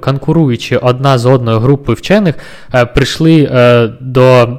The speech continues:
е, у-, до заключення до того, що Всесвіт розширюється. І, і це прям нонсенс. Тут, е, важливо зазначити чорну матерію, темну матерію. До чого темна матерія взагалі і що це за фігня?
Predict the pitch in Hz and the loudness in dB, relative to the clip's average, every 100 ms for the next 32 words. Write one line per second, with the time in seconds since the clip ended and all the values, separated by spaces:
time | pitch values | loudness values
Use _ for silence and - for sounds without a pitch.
0 | - 131 127 120 117 143 143 143 120 131 | -12 -8 -2 -2 -2 -6 -6 -4 -2 2
1 | 127 123 127 175 - 143 131 120 120 170 | 4 2 0 -2 -4 -2 0 0 0 0
2 | 190 139 - - 147 - - - 127 - | 2 0 -4 -6 -4 -2 -4 -4 -4 -4
3 | 110 90 - - _ - _ _ _ - | -4 -8 -14 -20 _ -20 _ _ _ -6
4 | 151 131 131 - 127 139 123 143 147 175 | 0 2 2 -2 -2 -2 0 0 2 0
5 | 135 - 107 - _ 202 180 139 143 131 | -2 -10 -16 -18 _ -2 0 2 2 4
6 | 135 127 160 175 143 123 123 147 - - | 2 2 2 4 2 0 0 -2 -4 -2
7 | 139 127 117 - - 135 135 131 127 131 | 0 2 -2 -10 -4 0 0 0 0 0
8 | 110 104 110 _ _ _ 120 110 104 104 | -2 -6 -14 _ _ _ -4 -4 -6 -8
9 | - 101 107 113 _ _ _ _ _ _ | -8 -10 -12 -18 _ _ _ _ _ _
10 | _ _ _ - - - - - _ - | _ _ _ -20 -20 -20 -20 -20 _ -14
11 | - 147 208 196 170 - 165 160 147 147 | -2 0 2 2 2 2 2 2 0 2
12 | 170 151 135 123 131 151 180 143 - 143 | 2 4 2 2 0 2 2 0 -2 -4
13 | 131 127 - 127 113 101 | -2 -2 -2 -4 -4 -8